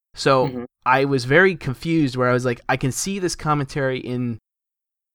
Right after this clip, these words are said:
Speaker 1: I can see it in the politicians, but then in the other characters, it kind of seems like these conservative values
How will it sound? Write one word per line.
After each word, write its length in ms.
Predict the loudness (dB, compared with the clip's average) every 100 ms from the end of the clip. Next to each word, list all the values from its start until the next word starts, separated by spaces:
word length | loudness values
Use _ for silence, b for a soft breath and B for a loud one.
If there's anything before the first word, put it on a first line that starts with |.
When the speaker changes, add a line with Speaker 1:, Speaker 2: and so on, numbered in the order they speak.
| _
Speaker 1:
I 80 | -4
can 120 | -4
see 180 | -2 0
it 40 |
in 80 | 2
the 60 | 0
politicians, 920 | 0 2 2 2 -2 -2 -2 -4 -6
but 220 | -6 -4
then 180 | -2 0
in 100 | 0
the 140 | -2
other 280 | 0 2 2
characters, 600 | 0 -2 -2 -2 -4 -4
it 100 | -6 -6
kind 220 | -4 -4
of 120 | -4
seems 360 | -6 -4 -4 -2
like 260 | -4 -4
these 220 | -6 -6
conservative 640 | -6 -8 -4 -2 -2 -2 -6
values 760 | -4 0 2 0 -2 -6 -8